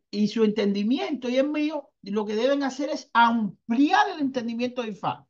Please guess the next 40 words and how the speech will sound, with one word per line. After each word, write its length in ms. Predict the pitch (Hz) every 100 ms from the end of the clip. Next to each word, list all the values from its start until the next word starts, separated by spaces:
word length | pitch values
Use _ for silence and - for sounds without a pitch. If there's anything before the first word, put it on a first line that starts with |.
| -
Como 200 | 170 185
el 80 | 185
entendimiento 840 | 190 185 190 196 208 240 302 302
del 100 | 285
hermano 320 | 294 302 285
Kilian 420 | 247 262 196 156
y 40 | 170
el 100 | 208
mío, 340 | 254 320 359 - _ _ _ _ -
en 200 | 214 214
el 180 | 202
debate, 460 | 190 214 294 302 277
deben, 320 | 226 262 311 294
lo 160 | 220 226
que 80 |
deben 240 | 226 285 302
hacer 220 | 269 311
es 80 | 269
ampliar 680 | 233 226 202 - 277 349
un 140 | 381 320
mismo 300 | 349 294 262
tema. 260 | 214 160
Vamos 280 | 147 214 262
a 40 | 262
hablar 220 | 269 302
de 60 |
Iwori 260 | 302 269 247
Mei. 340 | 202 165 127 -
Y 140 | 208
entre 260 | 208 208 208
los 200 | 208 -
tres 160 | 285
vamos 280 | 320 320 269
a 180 | 269 262
enriquecer 760 | 240 220 214 - 196 180 277 392
el 60 |
conocimiento 540 | 269 269 226 214 240 247
de 60 |
Iwori 240 | 214 196 190
Mei. 300 | 147 120